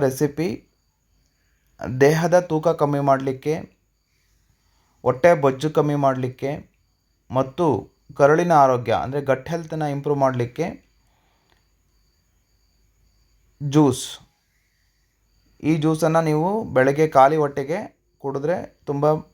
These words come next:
ಹೆಲ್ತ್ ಬೆನಿಫಿಟ್ಸ್ ಇದೆ. ಇದಕ್ಕೆ ಬೇಕಾಗಿರೋ ಸಾಮಗ್ರಿಗಳು ಎರಡು ಬೆಟ್ಟದ ನೆಲ್ಲಿಕಾಯಿ, ಪುದೀನ, ಕರಿಬೇವಿನ ಸೊಪ್ಪು,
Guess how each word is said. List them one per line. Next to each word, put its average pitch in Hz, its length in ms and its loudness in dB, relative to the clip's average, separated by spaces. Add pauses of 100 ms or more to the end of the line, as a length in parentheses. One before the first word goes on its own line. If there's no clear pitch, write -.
(180)
ಹೆಲ್ತ್ 135 260 -2
ಬೆನಿಫಿಟ್ಸ್ 127 440 0
ಇದೆ. 104 140 -2 (340)
ಇದಕ್ಕೆ 156 340 -6 (380)
ಬೇಕಾಗಿರೋ 147 420 0 (120)
ಸಾಮಗ್ರಿಗಳು 135 600 0 (880)
ಎರಡು 143 240 2 (380)
ಬೆಟ್ಟದ 151 300 -2
ನೆಲ್ಲಿಕಾಯಿ, 143 520 0 (880)
ಪುದೀನ, 156 360 -2 (760)
ಕರಿಬೇವಿನ 147 540 2
ಸೊಪ್ಪು, 143 300 -6